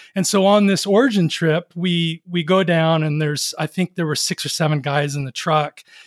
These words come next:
And of course, everyone wants to take, like, two or three surfboards, right? So, I mean, do the math. There's no way you can get that many surfboards in the, in the, in the vehicle.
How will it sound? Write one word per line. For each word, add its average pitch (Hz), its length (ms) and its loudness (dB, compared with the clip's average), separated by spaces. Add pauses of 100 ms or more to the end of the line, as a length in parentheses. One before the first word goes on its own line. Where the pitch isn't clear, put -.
(180)
And 208 60 2
of 190 80 2
course, 214 240 4
everyone 202 360 4
wants 180 180 2
to - 80 -14
take, 160 320 -2 (100)
like, 151 280 -4
two 175 180 0
or 165 80 2
three 151 160 -6
surfboards, 127 580 -6
right? 143 220 -8
So, 160 180 0
I 156 60 2
mean, 147 160 -4
do 156 160 -2
the 143 80 -2
math. 147 300 0
There's 170 200 2
no 185 220 6
way 160 400 2 (320)
you 196 100 2
can 175 160 -2
get 165 220 -2
that 160 220 -4
many 156 180 -2
surfboards 143 680 -4
in 156 120 -4
the, 139 100 -8 (140)
in 151 240 0
the, 131 340 -6 (100)
in 156 120 0
the 147 80 2
vehicle. 139 640 0